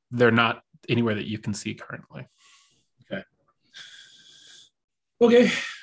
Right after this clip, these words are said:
Speaker 2: Um, I will land and, um, back kind of at the, at the mouth of the,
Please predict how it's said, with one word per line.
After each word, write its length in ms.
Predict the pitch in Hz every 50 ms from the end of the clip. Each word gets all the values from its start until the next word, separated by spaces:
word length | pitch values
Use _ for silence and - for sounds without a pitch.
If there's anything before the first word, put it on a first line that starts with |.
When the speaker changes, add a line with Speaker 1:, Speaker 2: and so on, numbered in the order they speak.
| - _ -
Speaker 2:
Um, 380 | 175 165 170 165 160 156 135 139 -
I 140 | 139 156
will 200 | 160 156 156 151
land 460 | 143 139 139 147 151 156 165 175 175 160
and, 300 | 151 143 143 139 131 135
um, 400 | 131 131 131 127 123 123 120 - _ _ _ _ -
back 340 | 131 127 127 127 - - _
kind 200 | - 143 131 127
of 80 | 117 123
at 160 | 120 - -
the, 280 | - 120 120 123 123 -
at 160 | 113 113 -
the 80 | - 120
mouth 320 | 117 117 117 120 117 - -
of 140 | 120 113 110
the, 240 | - 113 113 117